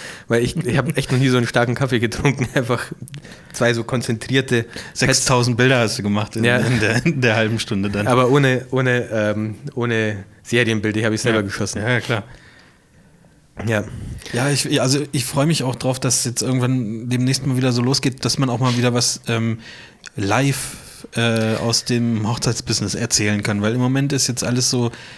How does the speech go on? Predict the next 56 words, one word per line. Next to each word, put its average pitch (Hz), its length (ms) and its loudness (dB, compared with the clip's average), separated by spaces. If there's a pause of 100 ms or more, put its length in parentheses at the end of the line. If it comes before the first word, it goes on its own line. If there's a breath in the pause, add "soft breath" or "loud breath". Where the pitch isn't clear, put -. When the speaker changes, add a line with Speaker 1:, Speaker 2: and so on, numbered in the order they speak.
(260 loud breath)
Speaker 1:
altes 123 500 2
Zeug 147 540 4
und 117 220 0
irgendwie 123 300 0
alles 120 240 0
auch 123 100 -4
theoretisch 127 840 2
Speaker 2:
Ja, 117 80 2
du 117 80 4
Speaker 1:
und 117 60 2
Speaker 2:
siehst 175 180 0
ja, 127 100 4
was 117 120 4
ich 123 60 2
Speaker 1:
kommt 123 100 2
Speaker 2:
alles 123 100 2
Speaker 1:
hier 139 100 4
Speaker 2:
aus 123 80 0
dem 127 120 2
Speaker 1:
vor 113 80 2
Speaker 2:
einen 135 140 4
Speaker 1:
Ort 127 100 4
Speaker 2:
Event 139 160 4
Speaker 1:
nichts. 120 120 0
Speaker 2:
rausziehen 117 200 2
Speaker 1:
Ja, 160 200 4
Speaker 2:
muss. 110 140 2
Speaker 1:
eben. 175 220 4
Und 117 160 0 (220 loud breath)
ich 135 120 -2
freu - 160 0
mich 190 160 2
jetzt 147 140 -2
irgendwie, 147 240 2
dass 135 180 0
das 135 180 2
jetzt, - 460 0
dass - 160 2
es - 100 2
jetzt 127 200 -2
wieder 127 120 2
losgeht. 127 320 0
Ich 107 60 -2
meine, 127 120 2
ich 135 80 0
hab 165 120 -2
mich 165 120 -2
auch 143 140 -2
gefreut, 147 300 0
jetzt 139 180 0
zwei 131 160 0
Monate 135 400 0
mal 120 280 0
so 120 140 0
richtig - 300 -2 (100)
abzugammeln. 185 840 2